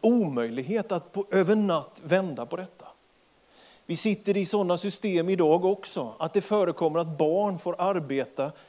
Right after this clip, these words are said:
och vi vill ta oss ur detta. Men samtidigt så är det en del av en kedja av familjeförsörjning.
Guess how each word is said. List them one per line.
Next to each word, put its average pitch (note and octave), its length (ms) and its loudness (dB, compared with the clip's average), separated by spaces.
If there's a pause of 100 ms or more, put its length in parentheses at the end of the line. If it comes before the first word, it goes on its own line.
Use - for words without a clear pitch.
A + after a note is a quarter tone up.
(160)
och E3+ 140 -2
vi F#3 80 2
vill E3+ 280 0
ta G3 160 -4
oss E3+ 260 0
ur F#3 240 -2
detta. C#3 440 -2 (260)
Men F3+ 100 -8
samtidigt G#3+ 640 0
så - 80 -4
är E3 180 2
det E3 80 0
en F3 140 -2
del E3+ 260 0
av D3 100 0
en D3 60 -2
kedja D#3+ 520 0
av D3 80 2
familjeförsörjning. D#3 960 -2